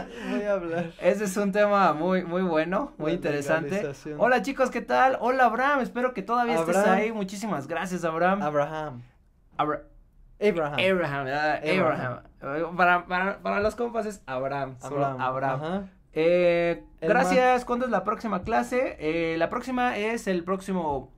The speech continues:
Speaker 2: I don't know if you're in the States. If you're in the States, it's next Wednesday, same time. Same time, basically.
Speaker 1: Same time. If
Speaker 2: Mm-hmm.
Speaker 1: you're in Asia, it's Thursday for you, or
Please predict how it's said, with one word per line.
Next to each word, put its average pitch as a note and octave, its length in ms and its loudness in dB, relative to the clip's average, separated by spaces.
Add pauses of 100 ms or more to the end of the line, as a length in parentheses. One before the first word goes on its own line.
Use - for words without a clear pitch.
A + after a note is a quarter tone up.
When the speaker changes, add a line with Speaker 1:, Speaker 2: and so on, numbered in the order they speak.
(400)
Speaker 2:
I F3 220 -8
don't F#3 100 0
know F#3 80 0
if E3+ 80 -8
you're F3 240 0
in E3+ 80 -6
the D#3 60 -10
States. A#3 400 -6
If C3 80 -14
you're D3 180 -6
in D#3 80 -10
the C#3+ 60 -10
States, D#3 360 -8
it's C#3+ 200 -14
next C#3 380 -12 (300)
Wednesday, A#3 520 0
same A#3 240 -4
time. D3+ 320 -4 (140)
Same G#3+ 260 -6
time, E3 260 -4
basically. C3+ 360 -4
Speaker 1:
Same E3 100 -8
time. D#3+ 400 -6
If C3 100 -8
Speaker 2:
Mm-hmm. D3+ 100 -4
Speaker 1:
you're D#3+ 220 2
in D3+ 160 -8
Asia, F#3+ 480 -2
it's - 260 -10 (140)
Thursday C#3+ 480 -4
for A2+ 240 -10
you, E3 400 -6
or C#3 440 -4